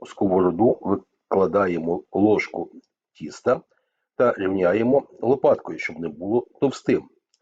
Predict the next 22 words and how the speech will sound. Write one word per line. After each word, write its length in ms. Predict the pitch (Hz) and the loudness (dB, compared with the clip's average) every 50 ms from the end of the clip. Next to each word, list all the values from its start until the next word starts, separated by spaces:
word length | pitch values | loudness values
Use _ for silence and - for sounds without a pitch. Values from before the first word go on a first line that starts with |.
| _ _ _ _ _ _ _ _ _ _ _ _ _ _ _ _ - | _ _ _ _ _ _ _ _ _ _ _ _ _ _ _ _ -18
Смажимо 600 | - - 151 147 139 135 120 107 123 123 123 123 | -8 -2 2 4 4 4 2 2 0 0 0 0
з 80 | 104 104 | -2 -2
одного 300 | 101 110 120 104 92 95 | 0 2 2 2 2 0
боку 400 | 92 87 95 92 - - 87 92 | -2 -4 -4 -6 -4 -4 -6 -6
дві-три 520 | 92 95 98 98 85 80 - - 104 101 | -6 -4 -2 -2 -2 0 0 0 0 0
хвилини, 480 | 101 - - 135 135 147 156 160 170 165 - | 0 0 0 2 2 4 4 4 2 0 0
з 160 | - - - _ _ _ _ - | -4 -16 -20 _ _ _ _ 0
іншого 640 | 113 120 127 - - 151 139 135 147 160 - - _ _ _ _ | 2 2 2 2 2 0 2 2 2 0 0 -4 _ _ _ _
одну 320 | - 147 156 156 131 95 - | 0 0 2 2 0 0 0
хвилину. 580 | - 87 85 78 78 80 76 - - - - - _ _ _ _ _ _ _ _ _ _ | 0 -2 -2 -2 -2 -2 -4 -4 -6 -10 -10 -14 _ _ _ _ _ _ _ _ _ _
Як 140 | - 117 107 | -4 -4 -2
тільки 320 | - 170 156 - - 117 | 0 0 0 0 0 0
млинець 420 | 104 101 104 104 110 110 101 82 78 | 0 2 2 4 4 2 2 0 -2
готовий, 580 | 78 82 - 139 156 165 156 123 95 - - _ _ _ - - _ _ _ _ _ _ _ _ _ _ _ _ _ - - | -6 -4 -2 0 0 2 0 0 -2 -4 -8 _ _ _ -20 -20 _ _ _ _ _ _ _ _ _ _ _ _ _ -12 -10
знімаємо 640 | - 90 98 104 104 117 127 123 117 104 92 92 101 | -4 0 0 2 2 4 2 2 2 0 -4 -6 -6
його 300 | 98 95 101 107 107 98 - | -6 -4 -2 -2 -2 -2 -4
зі 100 | 76 78 | -10 -14
сковороди 800 | - - - 85 82 82 78 - 90 78 87 107 135 - - _ - | -10 -6 -6 -4 -4 -4 -4 -4 -2 0 0 0 0 -2 -4 _ -6
та 120 | - 101 | -6 -6
скручуємо 580 | - - - 92 85 - - 107 104 113 123 123 | -4 -2 0 0 0 2 2 2 4 4 2 2
в 100 | 123 - | 0 -2
трубочки, 580 | - - 151 139 104 85 80 - - - - | -2 0 0 0 0 -4 -8 -10 -10 -12 -14